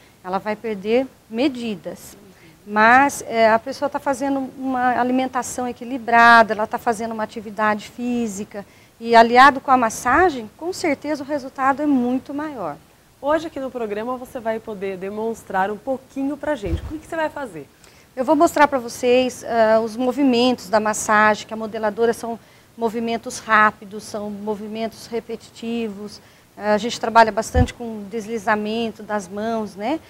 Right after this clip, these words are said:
Speaker 1: Eu trouxe também uns acessórios pra mostrar pra vocês, o bambu, que eu uso muito na massagem.
Speaker 2: Que é muito famosa também essa
Speaker 1: É,
Speaker 2: massagem.
Speaker 1: muito massa-, muito famosa. Trouxe também um rolinho, que vocês vão adorar, que ele é, é, é, pra celulite ele é maravilhoso.
Speaker 2: Ai,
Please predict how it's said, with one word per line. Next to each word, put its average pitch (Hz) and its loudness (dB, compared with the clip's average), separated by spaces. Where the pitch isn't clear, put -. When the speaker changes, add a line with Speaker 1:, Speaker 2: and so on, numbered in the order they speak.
Speaker 1:
Eu 226 -8
trouxe 262 6
também 254 6
uns 240 -4
acessórios 233 6
pra 214 -10
mostrar 214 -4
pra 214 -10
vocês, 214 -4
o 208 -6
bambu, 214 -6
que 214 -18
eu 202 -10
uso 214 -8
muito 226 0
na 196 -8
massagem. 190 -8
Speaker 2:
Que 247 -8
é 247 -6
muito 254 -8
famosa 220 -4
também 190 -10
essa 170 -12
Speaker 1:
É, 220 10
Speaker 2:
massagem. 220 0
Speaker 1:
muito 302 2
massa-, 302 -4
muito 247 -2
famosa. 190 -4
Trouxe 233 -6
também 220 -8
um 214 -8
rolinho, 208 -10
que - -20
vocês 190 -14
vão 208 -6
adorar, 208 0
que - -16
ele 226 -6
é, 226 -4
é, 214 4
é, 226 4
pra 254 6
celulite 262 -4
ele 269 -2
é 277 2
maravilhoso. 269 0
Speaker 2:
Ai, 175 -16